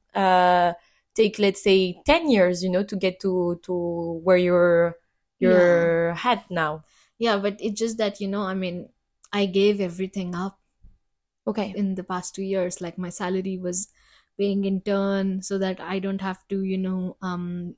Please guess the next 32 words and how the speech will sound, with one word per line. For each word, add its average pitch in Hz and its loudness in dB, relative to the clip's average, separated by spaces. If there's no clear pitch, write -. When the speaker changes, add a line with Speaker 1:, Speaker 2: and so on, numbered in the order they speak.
Speaker 2:
because 196 -4
having 190 -2
an 196 -2
intern 185 -4
is 180 -6
cheaper 190 -10
than 185 -8
having 180 -8
you 190 -2
as 185 -6
a 175 -10
full-time 185 -4
Speaker 1:
I 220 4
agree. 202 2
Speaker 2:
person. 175 -6
Speaker 1:
I 208 0
agree. 196 -2
Speaker 2:
So 208 -4
just - -8
finding 196 -4
ways 190 -2
to, 196 -10
you 190 -8
know, 185 -6
cut - -12
cost 190 -6
and 240 -6
stuff. 254 -6
But 208 -8
now 196 -4
it's, 196 -6
like, - -12